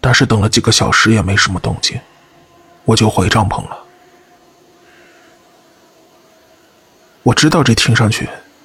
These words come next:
太离奇了，就跟我编的似的。我也不管你信不信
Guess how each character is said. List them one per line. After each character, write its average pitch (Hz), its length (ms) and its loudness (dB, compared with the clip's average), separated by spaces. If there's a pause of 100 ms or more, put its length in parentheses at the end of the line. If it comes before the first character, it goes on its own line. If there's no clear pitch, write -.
(680)
太 131 200 0
离 110 220 2
奇 - 240 -2
了， - 240 -8 (880)
就 180 140 2
跟 160 160 4
我 135 120 4
编 135 260 4
的 107 120 4
似 - 200 0
的。 - 200 -12 (2000)
我 131 140 2
也 123 60 2
不 - 140 -4
管 113 240 -2
你 - 100 -8
信 - 220 0
不 - 100 -10
信 - 220 -4